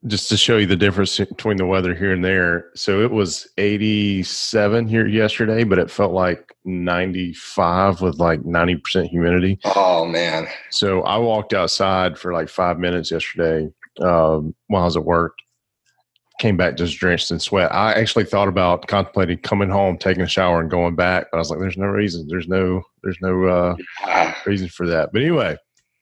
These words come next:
Speaker 1: um, humidity, man. I lo-, I actually love it. Um,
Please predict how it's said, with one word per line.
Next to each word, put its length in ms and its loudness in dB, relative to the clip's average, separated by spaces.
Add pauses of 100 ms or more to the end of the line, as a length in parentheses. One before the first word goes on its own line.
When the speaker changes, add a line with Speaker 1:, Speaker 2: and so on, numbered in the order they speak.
(100)
Speaker 1:
um, 640 2 (340)
humidity, 540 -2
man. 320 -2
I 80 0
lo-, 320 2
I 240 2
actually 300 -2
love 340 -2
it. 100 -2 (240)
Um, 680 -2